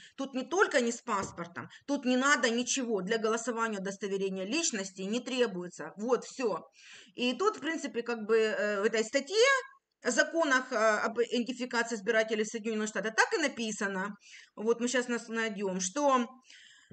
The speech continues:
э, <clears throat> требуется удостоверение личности с фотографией. Арканзас, Джорджия, Индиана, Канзас, Миссисипи, Огайо, Теннесси и Висконсин. Требуется удостоверение личности с фотографией не строгое.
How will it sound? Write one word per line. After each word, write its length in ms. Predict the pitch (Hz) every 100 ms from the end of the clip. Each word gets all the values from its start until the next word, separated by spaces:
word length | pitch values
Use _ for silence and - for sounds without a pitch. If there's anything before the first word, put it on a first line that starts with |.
| - _ _ -
э, 320 | 247 240 233 233 240 240 220 208 -
<clears throat> 380 | 277 220 214 _ _ _
требуется 500 | 339 427 370 330 320
удостоверение 640 | 269 302 311 302 311 285
личности 520 | 277 294 - 262 262 269
с 100 | -
фотографией. 920 | 381 381 277 254 220 202 202 208 202
Арканзас, 720 | 277 403 403 349 370 359 262
Джорджия, 460 | 277 285 233 277 269
Индиана, 500 | 233 226 214 214 240
Канзас, 540 | 330 349 254 240 240 - _
Миссисипи, 560 | - 381 381 - 339 285
Огайо, 480 | 277 254 269 262 262
Теннесси 640 | 277 277 285 - 403 311
и 40 |
Висконсин. 760 | 302 311 - 233 185 185 - - _ - - - - -
Требуется 480 | 381 403 403 -
удостоверение 600 | 302 339 339 339 330 320
личности 420 | 285 320 311 285 277
с 80 |
фотографией 600 | 294 285 269 262 269 302
не 160 | 349 523
строгое. 880 | 523 359 320 294 262 262 254 262